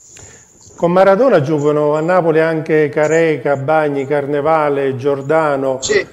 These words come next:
Speaker 1: tanto per fare
Speaker 2: Sì.
Speaker 1: alcuni nomi. In effetti diventa l'attrattore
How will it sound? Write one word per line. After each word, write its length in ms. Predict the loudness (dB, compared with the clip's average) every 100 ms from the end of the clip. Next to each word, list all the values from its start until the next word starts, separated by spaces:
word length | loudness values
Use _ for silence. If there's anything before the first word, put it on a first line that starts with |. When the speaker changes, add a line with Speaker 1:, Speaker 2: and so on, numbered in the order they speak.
| -2
Speaker 1:
tanto 280 | 0 4
per 120 | 2 2
fare 260 | 2 2
Speaker 2:
Sì. 100 | 4
Speaker 1:
alcuni 260 | 2 2 0
nomi. 320 | 2 0 -2
In 80 | -4
effetti 680 | -4 0 0 0 -4 -4
diventa 460 | -4 0 0 2 2
l'attrattore 1200 | 4 2 2 2 2 0 2 4 4 4 4 2